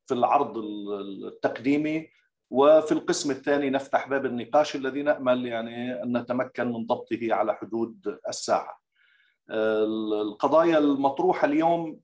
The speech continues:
عناوينها معروفة، طبعًا لدينا يعني تطورات الوضع اللبناني، المأزق الحكومي بعد اعتذار الحريري، التداعيات المتوقعة،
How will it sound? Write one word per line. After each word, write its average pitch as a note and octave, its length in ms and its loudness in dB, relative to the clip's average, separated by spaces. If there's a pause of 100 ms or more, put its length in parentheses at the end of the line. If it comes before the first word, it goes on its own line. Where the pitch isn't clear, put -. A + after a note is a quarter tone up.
عناوينها D3 520 2
معروفة، C3+ 580 2
طبعًا A2+ 460 -6
لدينا C3 640 2
يعني A2 540 -4
تطورات B2+ 640 2
الوضع A#2+ 260 -2
اللبناني، B2 640 -2
المأزق A#2+ 720 -4
الحكومي A2+ 720 -6
بعد G#2 260 0
اعتذار A#2 460 2
الحريري، A#2 500 -4
التداعيات A2+ 580 -4
المتوقعة، A#2 840 0